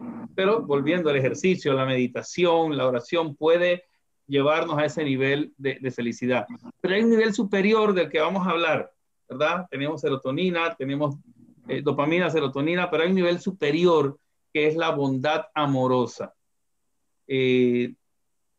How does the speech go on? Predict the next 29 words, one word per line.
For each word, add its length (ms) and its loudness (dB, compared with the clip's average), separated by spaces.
este 220 -2
señor, 520 2
Mathieu 360 0
Ricard, 680 -2
que 180 0
es 80 2
el 120 0
hombre 200 0
más 200 -2
feliz 260 0
del 180 0
mundo, 600 2
alguien 340 -4
lo 280 0
catalogó 500 0
como 300 -2
tal 300 -2
porque 540 -2
encontraron 720 0
unas 180 0
investigaciones 1000 0
en 220 -8
tomografías 600 0
de 80 4
emisión 300 -2
de 100 -2
positrones 800 -2
y, 320 -4
y 360 -6